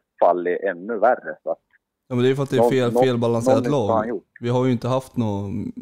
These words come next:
Speaker 2: innermittfältare. Vi har ju haft Oliver Berg som är
Speaker 1: Nej.
Speaker 2: jätteoffensiv. Eh, sen har vi haft Tobbe Eriksson som har varit dels skadad och dels så, eh,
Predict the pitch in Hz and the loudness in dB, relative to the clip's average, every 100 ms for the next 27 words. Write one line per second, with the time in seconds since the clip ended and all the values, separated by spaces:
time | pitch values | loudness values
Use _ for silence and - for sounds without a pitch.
0 | - 120 110 101 98 101 104 101 110 - | -8 -2 0 -2 -4 -8 -8 -10 -12 -6
1 | 127 123 120 127 123 - - - _ _ | -2 0 0 0 -4 -8 -20 -20 _ _
2 | _ _ _ - 139 131 123 120 127 131 | _ _ _ -2 2 4 2 2 2 2
3 | 131 135 131 120 110 90 95 123 120 117 | 0 0 0 2 2 2 -2 -2 -2 -2
4 | 120 120 117 117 117 117 - _ _ _ | -4 -4 -4 -2 -4 -6 -12 _ _ _
5 | _ _ _ _ _ _ 127 117 110 110 | _ _ _ _ _ _ -4 0 0 -2
6 | 135 123 120 120 113 - - 131 120 117 | 0 2 2 2 0 -2 -4 -2 0 2
7 | 117 123 - 135 127 123 117 113 117 113 | 2 0 0 0 2 2 0 0 0 0
8 | 120 117 - 120 113 120 117 113 113 117 | -2 -4 -2 0 2 2 2 2 -2 -2
9 | 120 110 98 92 | -2 -2 -4 -6